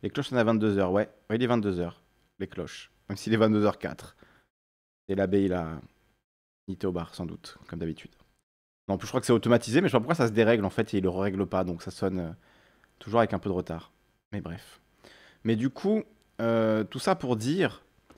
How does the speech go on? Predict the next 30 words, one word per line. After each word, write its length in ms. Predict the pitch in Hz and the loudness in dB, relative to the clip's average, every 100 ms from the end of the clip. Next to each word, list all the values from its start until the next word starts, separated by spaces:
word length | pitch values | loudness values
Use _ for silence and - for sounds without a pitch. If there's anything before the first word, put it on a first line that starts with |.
| - - _ | -20 -20 _
que 400 | - 120 123 139 104 | -4 2 2 2 -2
je, 960 | 101 101 98 95 92 90 90 85 80 64 57 | -2 0 2 2 0 -2 -2 -4 -6 -8 -12
je 40 | |
suis 220 | - - | -14 -8
vraiment, 480 | 92 92 107 143 135 | -4 0 2 4 4
euh... 260 | 98 95 90 90 - - - - _ | 2 2 -2 -6 -14 -20 -20 -20 _
Oui, 140 | 139 117 | 2 4
Martin 280 | 113 - | 4 2
Eden 160 | 135 151 | 4 4
a 80 | 135 | 4
dit 80 | 135 | 0
qu'il 140 | - | -2
porterait 360 | 135 117 113 113 | -2 2 2 4
plainte, 540 | 139 147 170 175 - 113 | 4 4 4 -2 -4 -2
euh, 100 | 101 | 0
Doumit 340 | 120 160 170 | 2 2 4
a 80 | 127 | 2
dit 140 | 113 139 | 2 0
qu'il 140 | 107 | 2
avait 160 | 98 92 | 2 2
déjà 240 | 110 135 | 2 4
eu 80 | 147 | 4
des 140 | 107 | 2
conséquences 720 | - 156 - 156 - 160 135 | -2 -4 -2 -2 0 0 0
dans 80 | 98 | -4
sa 180 | - 104 | -2 -2
vie 240 | 104 131 - | -2 -4 2
I 240 | 147 147 | 4 4
R 120 | 131 | 4
L 300 | 139 120 92 | 2 2 -2